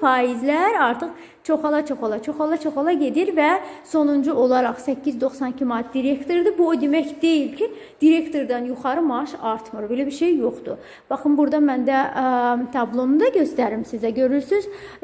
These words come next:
direktor, ondan sonra gəlir baş direktor, gümüş direktor, qızıl direktor, yuxarı doğru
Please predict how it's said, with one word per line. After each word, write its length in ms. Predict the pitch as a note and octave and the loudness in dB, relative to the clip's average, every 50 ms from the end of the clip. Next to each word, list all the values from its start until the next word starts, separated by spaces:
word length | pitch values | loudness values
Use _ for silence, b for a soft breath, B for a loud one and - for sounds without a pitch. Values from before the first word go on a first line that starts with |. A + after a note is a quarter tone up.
| A3+ | -2
direktor, 640 | G#3+ C4+ C4+ C4 C4+ C4 C4 - - A#3+ D4 - - | 0 2 4 4 4 2 2 -2 -2 -2 -2 0 -2
ondan 280 | C4 B3+ B3 A#3+ B3 | -2 0 0 0 -2
sonra 180 | B3 B3 C4+ A#3 | -2 -2 -2 -2
gəlir 360 | A#3 A3 G3+ F#3+ G#3 A3 G#3+ | 0 -2 -2 -2 -2 -4 -2
baş 300 | G#3+ A3+ B3 B3+ - - | 0 0 0 -2 -2 -2
direktor, 400 | D#4+ C#4 C4+ C4 B3+ - C#4 C4 | 0 0 0 0 0 0 0 0
gümüş 380 | A#3+ G#3+ A3+ A3 A#3+ B3 B3 - | 0 0 -2 -2 -2 -2 -4 -4
direktor, 280 | B3 C4+ C4 - D4+ | -6 -6 -4 -6 -8
qızıl 320 | - - C#4 B3 - C4 B3 | -6 -6 -6 -6 -6 -6 -6
direktor, 240 | C#4 C#4+ - G4+ G4 | -6 -4 -2 0 2
yuxarı 540 | G4+ G4 F#4+ F4 - - C4+ C4 D4 D#4+ D#4+ B B B B B | 4 4 4 4 4 2 2 2 2 0 -2 B B B B B
doğru 360 | C#4+ C4+ C4 A#3 C4+ E4 F4 | 2 2 2 2 2 -2 -2